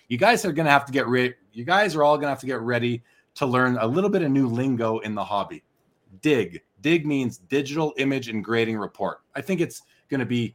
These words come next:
you know, exclusive to Tag. That's what we're calling it, the dig report. But it's gonna show you exactly why your card got the grade that it did. All of the, all the defects on the card, where they are, uh, how big they are. It's gonna show you.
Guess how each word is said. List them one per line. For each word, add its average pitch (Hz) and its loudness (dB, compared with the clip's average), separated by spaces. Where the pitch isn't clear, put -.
you 120 -6
know, 107 -2
exclusive 120 -4
to 95 -6
Tag. 127 0
That's 113 -2
what 107 -4
we're 98 -8
calling 131 -4
it, 120 -8
the 90 -12
dig 120 -4
report. 160 -6
But 120 -2
it's 123 -4
gonna 139 -4
show 143 -2
you 120 0
exactly 117 0
why 120 0
your 117 -2
card 113 -4
got 110 -4
the 107 -10
grade 104 -4
that 98 -6
it 92 -8
did. 95 -4
All 147 2
of 123 -6
the, 123 -2
all 135 -2
the 139 -4
defects 127 -4
on 127 -4
the 123 -4
card, 117 -2
where 139 0
they 131 -4
are, 110 0
uh, 90 -2
how 139 2
big 123 -2
they 123 0
are. 120 4
It's - -14
gonna 120 -2
show 123 -4
you. 120 -2